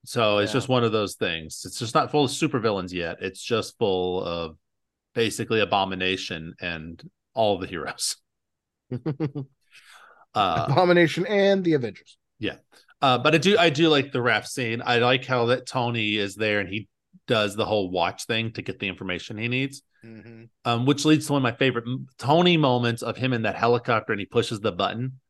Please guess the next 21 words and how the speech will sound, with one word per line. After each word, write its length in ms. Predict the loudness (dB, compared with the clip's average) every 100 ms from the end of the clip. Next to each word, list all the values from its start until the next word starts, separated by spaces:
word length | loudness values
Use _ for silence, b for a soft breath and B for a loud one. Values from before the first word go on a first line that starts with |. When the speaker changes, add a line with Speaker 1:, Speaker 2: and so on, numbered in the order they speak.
| _ _
Speaker 1:
and 160 | -6 -4
then 80 | -2
Speaker 2:
Yeah. 60 |
Speaker 1:
the 60 | -4
suit, 460 | -6 -6 -4 -4 -4
like, 160 | -8
takes 280 | -4 -6 -2
over 240 | -4 -2
his 120 | -4 -2
body. 420 | -2 -2 -4 _ _ _ _ _ _ _
Speaker 3:
Mm. 440 | -18 -14 -14 -14 -18 _ _ _ _ -6
Speaker 1:
It's 180 | -6 -6
a 60 |
cool 220 | -6 -4 -4
thing. 200 | -4 -2
But 100 | -2
we 100 | 0
now 220 | 2 2
go 200 | 2 0
to 180 | -2 -8
Siberia, 680 | -2 -2 2 2 4 0